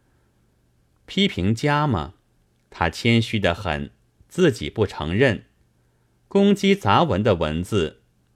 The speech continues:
虽然也只能说是杂文，但他又绝不是杂文作家，因为他不相信自己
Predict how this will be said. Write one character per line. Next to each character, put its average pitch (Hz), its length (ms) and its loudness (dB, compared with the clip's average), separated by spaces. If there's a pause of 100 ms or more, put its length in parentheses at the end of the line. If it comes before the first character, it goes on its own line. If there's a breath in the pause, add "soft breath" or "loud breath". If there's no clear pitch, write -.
(440)
虽 110 260 2
然 87 320 0
也 110 140 2
只 85 300 -4
能 80 280 0
说 127 200 2
是 95 180 -4
杂 82 320 0
文， 80 380 -2 (800)
但 127 200 0
他 127 200 -4
又 120 240 4
绝 110 340 2
不 110 200 0
是 98 200 -2
杂 95 340 2
文 87 260 -2
作 85 240 0
家， 78 360 -6 (640)
因 95 220 0
为 78 340 -2 (380)
他 - 140 -4
不 156 200 2
相 160 260 2
信 131 240 2
自 113 220 2
己 85 520 -4